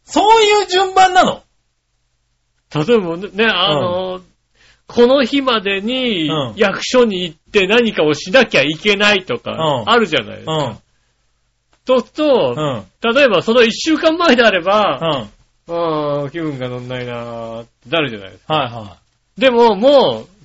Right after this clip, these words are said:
Speaker 2: 今日行かないと、
Speaker 1: はい。
Speaker 2: ダメみたいな、
Speaker 1: うん。
Speaker 2: 時はあるじゃないですか。
Speaker 1: うん。
Speaker 2: そしたら行くよね。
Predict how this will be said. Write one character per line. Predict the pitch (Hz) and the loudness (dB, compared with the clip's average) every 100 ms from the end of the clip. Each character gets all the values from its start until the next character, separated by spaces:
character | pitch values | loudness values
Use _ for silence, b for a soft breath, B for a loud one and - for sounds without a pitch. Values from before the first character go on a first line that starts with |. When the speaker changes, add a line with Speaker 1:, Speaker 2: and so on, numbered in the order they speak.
| - | -4
Speaker 2:
今 | - 508 453 | 4 4 4
日 | 135 | 0
行 | |
か | 175 156 | 0 0
な | 147 | 0
い | 135 | -2
と、 | 127 208 | -2 0
Speaker 1:
は | 208 139 151 135 104 | 2 2 2 0 -2
い。 | 156 | 0
Speaker 2:
ダ | 214 220 | 2 2
メ | 285 359 | 0 -2
み | 160 | -4
た | 113 | -10
い | 101 98 - - | -18 -20 -20 -4
な、 | 156 139 | -2 0
Speaker 1:
う | 104 | -4
ん。 | - _ | -16 _
Speaker 2:
時 | 202 196 - | -4 -4 -4
は | 123 | -2
あ | 165 | -2
る | 135 | -4
じ | |
ゃ | 101 | -10
な | |
い | 95 | -14
で | |
す | - | -8
か。 | 147 | -4
Speaker 1:
う | 123 | -4
ん。 | 101 _ _ _ _ _ - | -8 _ _ _ _ _ -8
Speaker 2:
そ | |
し | 311 | -2
た | 415 | 0
ら | |
行 | 185 | 0
く | 214 302 | 2 4
よ | 151 | 4
ね。 | 101 95 | 0 -12